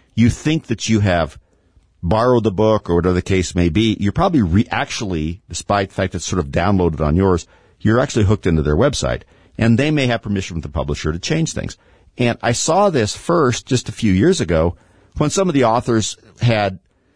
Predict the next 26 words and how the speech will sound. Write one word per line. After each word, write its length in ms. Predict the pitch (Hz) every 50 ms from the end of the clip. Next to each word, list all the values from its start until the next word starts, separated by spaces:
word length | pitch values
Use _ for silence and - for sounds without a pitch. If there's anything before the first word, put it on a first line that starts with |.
| _ _ _ _ -
reread 420 | 107 123 131 127 117 120 110 101
their 140 | 92 98 92
books 320 | 87 107 113 107 - -
and 160 | - 101 98 101
they 200 | 101 101 98 - - _ _ - - - - -
thought 200 | - 104 104 -
they 80 | - 98
were 200 | 85 85 85 73 78 - - -
not 280 | 90 90 95 98 - 104
well 160 | 98 92 87
done 240 | 85 90 87 87 82
proofread, 880 | - - - 127 117 107 - - 107 107 104 104 101 98 98 92 -
and 160 | - 80 82
they 80 | 82 78
were 160 | 78 82 80
make, 320 | 69 76 78 73 71 - 71
uh, 200 | 69 67 67 - - _ _ _ _ _
some 180 | - - 90 90
grammatical 560 | - 90 82 87 98 110 113 120 - 110 107
changes 840 | - - 107 101 98 95 92 85 85 90 90 87 90 87 87 80 -
and 360 | - 76 73 71 69 69 78 -
punctuation 640 | 95 95 90 - 82 76 78 80 78 73 - 73
and 100 | 71 71
stuff 260 | - - - 71 - 69
like 180 | 67 71 -
that. 280 | - 135 135 110 95